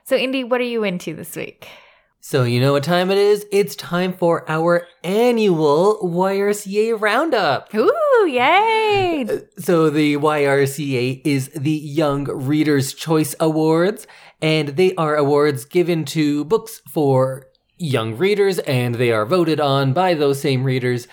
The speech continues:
Speaker 2: And, uh, myself, I've worked on committees for this, and I read all of them, so it's a little thing I like to do. And
Speaker 1: Mm.
Speaker 2: every year, once they announce the winners, I come on, tell you about the winners, and I also tell you who I think should have won.
Speaker 1: Excellent. <laughs>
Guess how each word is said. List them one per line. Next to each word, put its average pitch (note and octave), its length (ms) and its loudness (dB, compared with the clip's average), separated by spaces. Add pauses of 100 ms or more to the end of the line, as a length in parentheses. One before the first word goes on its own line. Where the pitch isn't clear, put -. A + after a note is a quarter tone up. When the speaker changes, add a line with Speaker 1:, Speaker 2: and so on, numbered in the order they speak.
(300)
Speaker 2:
And, B2+ 340 0
uh, A2+ 300 -6
myself, B2 540 -2
I've A#2+ 240 -4
worked F#3 380 -4
on D3 240 -6
committees A3+ 440 -4
for G#3+ 220 2
this, G3+ 400 -2
and B2+ 340 -2
I A#2 240 -2
read C#3+ 240 -4
all C3+ 200 2
of B2 100 -4
them, C3 240 -2
so C3 160 -4
it's A2+ 140 -4
a F#3+ 40 -4
little G3+ 240 0
thing D3 200 -2
I C3+ 100 -2
like B2+ 200 -2
to B2+ 100 -10
do. B2 240 0
And C3 200 -2
Speaker 1:
Mm. - 60 -6
Speaker 2:
every C#3 240 0
year, C3 180 0
once A#2 300 -4
they B2 160 0
announce A#2 360 -4
the A#2 100 -6
winners, B2+ 420 0 (400)
I G#3 140 0
come F3 200 -4
on, D3 360 -2 (240)
tell F3+ 180 2
you D#3+ 80 2
about C#3 200 0
the D3+ 80 -4
winners, C3+ 360 0
and C3+ 100 -4
I B2+ 100 -2
also A#2 220 -4
tell A#2 220 -2
you A2+ 160 -2
who C3 160 0
I B2 200 -4
think G2+ 200 -12
should F#2 140 -10
have F#2 100 -12
won. F#2+ 140 -16 (200)
Speaker 1:
Excellent. G#3+ 1000 -4
<laughs> D4 60 0